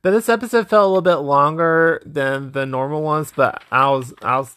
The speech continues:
fine with that. Honestly, I loved the episode. It was great. And that's gonna do it for this podcast. So, um,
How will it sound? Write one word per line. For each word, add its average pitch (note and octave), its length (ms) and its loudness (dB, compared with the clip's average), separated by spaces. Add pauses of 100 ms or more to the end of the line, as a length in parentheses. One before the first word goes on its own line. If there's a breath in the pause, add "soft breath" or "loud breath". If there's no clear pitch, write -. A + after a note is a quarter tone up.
fine A2+ 240 -6
with A#2 140 -12
that. G2 420 -6
Honestly, A#2 640 -2
I A#2 280 0
loved A#2+ 420 -8
the A#2+ 80 -6
episode. C#3 500 -4
It - 100 -10
was A#2 180 -12
great. B2 880 -2 (600 soft breath)
And F3 120 0
that's G#3+ 180 0
gonna A#3 140 -2
do A#3+ 100 4
it A3+ 60 -10
for A#3+ 120 -4
this A#3+ 100 -8
podcast. D3+ 720 -2
So, C#3+ 600 0
um, C3 500 -4